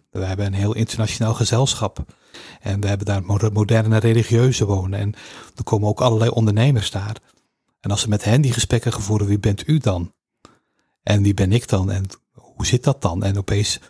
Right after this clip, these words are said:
verdwijnen die hiërarchische lijnen of leeftijden verdwijnen dan. En we gaan gewoon praten over,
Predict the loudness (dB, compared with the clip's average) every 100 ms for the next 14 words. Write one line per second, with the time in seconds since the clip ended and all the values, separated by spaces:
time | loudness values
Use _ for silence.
0 | _ -4 0 2 4 2 0 0 2 0
1 | -2 -2 2 2 2 0 0 2 2 2
2 | 0 2 0 2 2 2 0 0 0 0
3 | 0 -2 0 0 0 -2 -4 -4